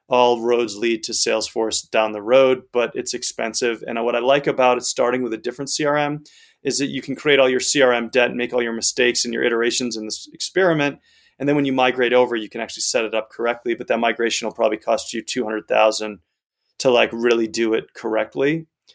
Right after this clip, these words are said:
And so you better be ready to spend some money because you need consultants and engineers to set it up for you, right? You need to make sure that it's, like, 'cause if you're not doing that, then it's not really worth going 'cause it is very expensive just to use.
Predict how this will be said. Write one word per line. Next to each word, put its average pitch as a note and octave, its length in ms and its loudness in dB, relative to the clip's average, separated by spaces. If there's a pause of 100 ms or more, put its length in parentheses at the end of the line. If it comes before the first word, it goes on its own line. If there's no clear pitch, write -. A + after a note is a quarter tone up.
And A#2 120 -6
so C#3 100 0
you C3 80 0
better B2 220 2
be A#2 140 0
ready A2+ 240 0
to G#2+ 100 -6
spend A2 340 -4
some G#2+ 160 -4
money G#2+ 300 -4
because G#2+ 300 -8
you G#2+ 60 -8
need A2 200 -6
consultants - 760 0 (200)
and A#2+ 100 -4
engineers A2+ 600 -2
to - 120 -4
set A2 200 2
it G#2+ 100 0
up A#2 160 2
for A#2 220 0
you, A2+ 340 2 (500)
right? A2+ 260 2
You B2+ 100 0
need A#2 140 -2
to A2 60 -2
make A2 160 -4
sure A2+ 220 -2
that G#2+ 100 -4
it's, - 220 -6
like, G#2+ 260 -4 (520)
'cause C#3 120 -4
if D#3+ 80 0
you're D#3+ 100 2
not E3 260 2
doing D3+ 260 4
that, B2+ 240 4
then C3 80 0
it's A#2 140 -6
not B2+ 160 0
really A#2+ 160 0
worth A2 280 -4
going A#2 340 0
'cause A2 160 -8
it A#2+ 80 -2
is C#3+ 200 0
very A2+ 240 0
expensive A2 600 -4 (460)
just - 260 2
to A#2+ 60 -4
use. A2+ 680 2